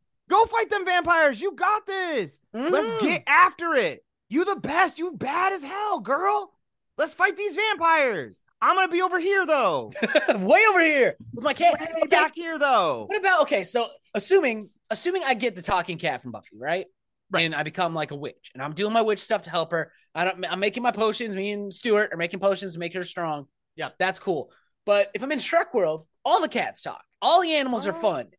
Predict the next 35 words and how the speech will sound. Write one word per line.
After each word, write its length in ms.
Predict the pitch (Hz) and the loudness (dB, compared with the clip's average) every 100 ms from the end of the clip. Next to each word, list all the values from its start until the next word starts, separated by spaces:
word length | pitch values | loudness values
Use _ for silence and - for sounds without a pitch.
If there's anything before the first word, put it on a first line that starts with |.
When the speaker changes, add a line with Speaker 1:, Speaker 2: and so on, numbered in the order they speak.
| _ - | _ 4
Speaker 2:
All, 240 | 311 359 277 | 8 8 6
everybody's 500 | 339 381 349 330 214 | 2 6 6 4 2
got 280 | 269 226 196 | 2 2 0
good 200 | 214 175 | -4 -2
stuff 280 | 220 190 | 0 0
going 200 | 196 185 | 0 -6
on. 140 | 175 170 - | -4 -6 -4
I 80 | |
can 100 | 392 | -4
talk 200 | 311 359 | 0 0
to 80 | 370 | 0
cookies, 600 | - 480 440 254 120 - | -2 -2 0 -2 -4 -10
you 100 | 190 | -2
know? 240 | 285 415 440 _ - | 2 2 0 _ -2
Speaker 1:
I 100 | 185 | 0
don't 120 | 190 | 2
wanna 160 | 170 147 | 0 -2
talk 180 | 135 120 | -6 -8
to 100 | - | -12
cookies. 240 | - - | -20 -8
Speaker 2:
I 120 | 240 262 | -4 0
know. 220 | 262 214 | 2 2
I 80 | 202 | 2
don't 180 | 226 214 | -4 -6
either. 140 | 226 | 2
Speaker 1:
I 40 | 185 | 4
Speaker 2:
I'm 60 | |
just 100 | 202 | 8
Speaker 1:
don't, 140 | 202 202 | 8 6
Speaker 2:
saying 120 | 220 | 4
Speaker 1:
I 40 | 190 | 4
Speaker 2:
the 60 | |
Speaker 1:
don't 100 | 196 | 6
Speaker 2:
whimsy, 120 | 262 359 | 6 4
Speaker 1:
like 380 | 185 339 175 | 4 4 0